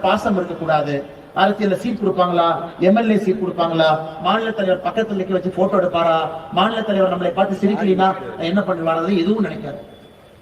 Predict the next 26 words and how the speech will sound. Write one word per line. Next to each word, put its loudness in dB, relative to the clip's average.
மாநில 4
தலைவருக்கு 0
வேலை 4
செய்வதற்காக 4
இளைஞரணி, 0
கட்சிக்கு 0
வேலை 4
செய்வதற்காக 0
இளைஞரணி. -2
தரையில் 4
அமர்ந்தாலும் 4
அதே 0
சந்தோஷம், -6
மேடையில 4
நமச்சிவாயன 2
பக்கத்துல 0
சேர் 2
கொடுத்தாலும் 0
அதே 0
சந்தோஷம், -4
ஓரத்துல 4
நிக்க 0
வச்சாலும் 2
அதே 4
சந்தோஷம், -8
கேட்டுக்கு 6